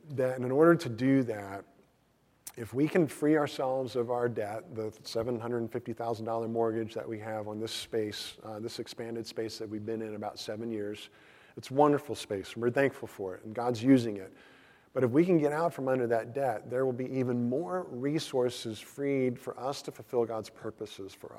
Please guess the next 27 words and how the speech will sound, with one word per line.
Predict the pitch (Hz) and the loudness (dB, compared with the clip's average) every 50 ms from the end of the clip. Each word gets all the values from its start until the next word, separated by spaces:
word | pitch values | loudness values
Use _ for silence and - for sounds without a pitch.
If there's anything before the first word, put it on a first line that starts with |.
| - | -18
us. | - - - - - - - _ _ _ _ _ _ _ - - _ _ _ _ _ _ _ _ _ _ - | -18 -16 -16 -16 -16 -16 -20 _ _ _ _ _ _ _ -20 -20 _ _ _ _ _ _ _ _ _ _ -6
We | 127 | -6
can | 120 - 135 123 120 120 - - - | 0 2 2 2 2 0 -4 -12 -10
add | 123 131 147 156 156 147 | -6 -2 0 0 2 2
to | 165 151 | 4 6
our | 135 131 | 6 6
staff. | 127 - - - 139 135 135 135 135 131 - | 6 4 0 0 0 2 2 2 0 0 0
Kyle | - - 135 131 131 139 | -4 -8 -6 -2 -2 0
can | 131 | 4
go | 131 139 127 | 6 6 6
full-time. | 127 - 135 127 123 - - 139 131 131 131 131 127 | 6 4 0 -2 -2 -2 -6 -6 -2 -2 0 0 0
We | 127 | 0
can | 123 - 120 | -2 -2 -6
expand | 117 113 - - - 127 131 131 127 123 123 | -6 -8 -10 -8 -6 -4 -2 -2 -2 0 0
ministries. | 123 123 113 107 104 - - - - - - _ - - - - - _ _ _ _ - - - - - _ _ _ _ | 0 0 0 -2 -4 -8 -14 -16 -18 -20 -20 _ -18 -16 -16 -16 -18 _ _ _ _ -20 -20 -20 -20 -20 _ _ _ _
We | 139 135 | -2 2
can | 127 151 143 | 4 4 6
do | 135 147 151 | 6 6 6
more | 147 143 139 139 139 | 6 4 4 4 4
missions. | 135 131 131 139 139 131 - - - 110 90 95 101 - | 4 4 4 4 4 4 2 -6 -8 -10 -12 -14 -4 -4
We | 135 | -4
can | 127 - 139 | -2 -2 -4
do | 131 127 147 147 151 | -2 2 2 2 4
more | 147 139 143 143 139 | 4 2 2 2 2
mercy. | 139 139 135 143 151 156 143 - - - 117 104 101 | 0 0 2 2 2 0 0 -4 -8 -10 -10 -10 -8
We | 107 123 127 | -6 -6 -6
can, | - - 147 135 127 | -6 -4 -4 -4 -4